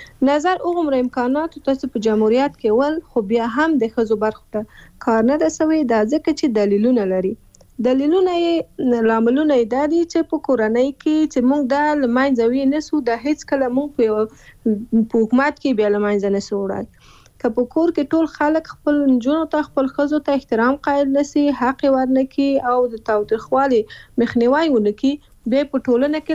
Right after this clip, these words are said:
لکه اوس غوندې نه شو کولای. هیڅکله نه شو کولای چې دا په ټولنه کې له منځه ویسو. که یو نفر په خپل کور کې له خپل خور سره، خپل لور سره، خپل، <laughs> په ټوله کې له ښځو سره ستونزه لري، ښځه د دویم درجې انسان په توګه مني،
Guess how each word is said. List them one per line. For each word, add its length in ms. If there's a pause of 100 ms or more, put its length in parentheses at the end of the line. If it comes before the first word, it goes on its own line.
لکه 160
اوس 220
غوندې 340
نه 40
شو 140
کولای. 480 (560)
هیڅکله 480
نه 40
شو 160
کولای 260
چې 100
دا 120
په 180
ټولنه 320
کې 180
له 120
منځه 300
ویسو. 280 (520)
که 80
یو 120
نفر 400
په 120
خپل 220
کور 360
کې 140 (380)
له 500
خپل 340
خور 200
سره، 280
خپل 300
لور 160
سره، 200
خپل، 260 (260)
<laughs> 320
په 80
ټوله 360
کې 120
له 100
ښځو 260
سره 240
ستونزه 300
لري، 280 (440)
ښځه 280
د 140
دویم 260 (120)
درجې 380
انسان 360
په 40
توګه 420
مني، 300